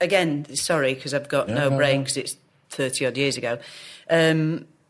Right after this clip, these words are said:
Speaker 1: I can't
Speaker 2: For
Speaker 1: remember what
Speaker 2: someone who
Speaker 1: happened.
Speaker 2: doesn't remember stuff, w-, I think we're having a really good conversation
Speaker 1: Oh, okay,
Speaker 2: so
Speaker 1: that's good.
Speaker 2: far.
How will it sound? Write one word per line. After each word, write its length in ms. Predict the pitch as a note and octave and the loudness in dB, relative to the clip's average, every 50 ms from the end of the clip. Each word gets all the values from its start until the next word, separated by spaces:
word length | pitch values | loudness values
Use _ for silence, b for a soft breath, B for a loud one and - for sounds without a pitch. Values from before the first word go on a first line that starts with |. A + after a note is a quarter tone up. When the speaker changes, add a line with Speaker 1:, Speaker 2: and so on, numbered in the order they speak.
| _ _ _ _ _ _ _ _ _ _ | _ _ _ _ _ _ _ _ _ _
Speaker 1:
I 40 | - | -10
can't 260 | - - G3+ G#3 G3+ - | -4 2 2 2 4 4
Speaker 2:
For 60 | - | 4
Speaker 1:
remember 200 | F#3 D#3 D3+ C#3+ | 4 4 4 4
what 20 | D#3+ | 6
Speaker 2:
someone 20 | |
who 40 | - | 6
Speaker 1:
happened. 140 | F#3 D#3+ - | 6 6 6
Speaker 2:
doesn't 140 | F3+ - G2+ | 6 6 4
remember 320 | G#2 G#2 G#2 G2 F#2 E2+ E2+ | 2 2 2 2 2 0 -4
stuff, 480 | - - - D#2 D2+ - - - - - | -4 0 0 0 0 0 -6 -14 -16 -14
w-, 300 | E2+ F2+ F#2 E2+ G1+ G1+ | -8 -6 -6 -6 -6 -6
I 60 | - F#2 | -8 -8
think 240 | - - G2+ F2+ | -6 -6 -6 -4
we're 120 | C2+ F2+ F#2 | -2 -2 -2
having 160 | F2 F2+ F#2 | -2 -2 -2
a 80 | F2 F2+ | 0 0
really 160 | F2+ F2 F2+ | 0 0 0
good 160 | F2 F2+ - | -2 -4 -6
conversation 360 | - F#2 F2+ E2+ - G3 G3 | -6 -6 -4 2 6 8 8
Speaker 1:
Oh, 60 | A3 | 8
okay, 220 | C4 - A3+ G#3+ F3 | 8 8 6 6 6
Speaker 2:
so 60 | F3+ | 8
Speaker 1:
that's 160 | G#3+ G#3+ - - | 8 6 6 6
good. 180 | A3+ F#3+ E3 | 8 8 8
Speaker 2:
far. 140 | E3+ - - | 8 8 8